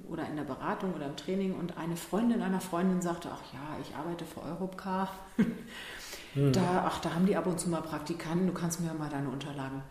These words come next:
Speaker 1: mitgeben."
Speaker 2: Mhm.
Speaker 1: Und das habe ich gemacht. Und ein paar Monate später hat mich jemand angerufen, hat gesagt,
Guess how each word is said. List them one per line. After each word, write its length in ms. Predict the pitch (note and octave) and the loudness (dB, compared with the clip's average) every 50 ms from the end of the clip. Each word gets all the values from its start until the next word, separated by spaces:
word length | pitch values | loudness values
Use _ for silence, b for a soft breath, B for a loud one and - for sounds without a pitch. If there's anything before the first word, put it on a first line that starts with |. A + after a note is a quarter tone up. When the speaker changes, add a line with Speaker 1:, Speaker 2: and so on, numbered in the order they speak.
| B B B B B - | B B B B B -10
Speaker 1:
mitgeben." 520 | - D3 D3 - - C3 C3 B2+ C3 B2+ A#2+ | -10 -10 -8 -6 -4 -4 -4 -2 -2 -2 0
Speaker 2:
Mhm. 60 | A#2 | 0
Speaker 1:
Und 80 | A2 A2+ | -2 -2
das 140 | C3 - D3+ | -4 -4 -6
habe 120 | D3 D3 | -6 -6
ich 140 | D#3 - - | -8 -8 -8
gemacht. 420 | D3 C#3+ C#3 C#3+ D3+ D3 - - | -6 -6 -4 -4 -6 -8 -10 -10
Und 180 | - D3 - - | -8 -6 -6 -6
ein 40 | E3+ | -6
paar 160 | E3+ D#3+ D#3 | -6 -4 -2
Monate 420 | E3+ F3+ F#3 F#3 F#3+ F#3+ F#3 F#3 F3+ | 0 2 2 2 2 0 -2 -2 -2
später 600 | - - - G3+ G#3+ G#3 G#3 F3 F3+ G3 G#3 G3+ - - | -2 0 0 0 0 0 0 0 0 -2 -2 -4 -6 -6
hat 160 | - F#3+ F#3 - | -6 -4 -2 -2
mich 180 | G3+ F#3+ F#3 | -2 0 0
jemand 200 | F#3+ G3 G3+ F3+ | 0 0 0 0
angerufen, 460 | E3+ A3 B3 A3 E3 C#3+ C#3+ D3 D#3 | 0 0 0 0 0 -2 -4 -6 -6
hat 100 | D#3 D3+ | -8 -8
gesagt, 320 | - E3+ E3+ E3+ F3 - | -6 -4 -4 -4 -4 -6